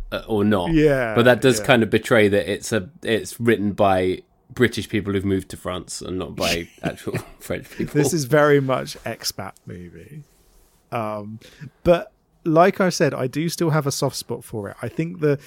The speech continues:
Speaker 2: the main kernel of him falling in love with a different way of life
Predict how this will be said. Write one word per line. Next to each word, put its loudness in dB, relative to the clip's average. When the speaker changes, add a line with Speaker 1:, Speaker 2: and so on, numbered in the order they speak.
Speaker 2:
the -2
main -2
kernel 0
of -10
him -8
falling -2
in -4
love -6
with -8
a -10
different -12
way -12
of -16
life -18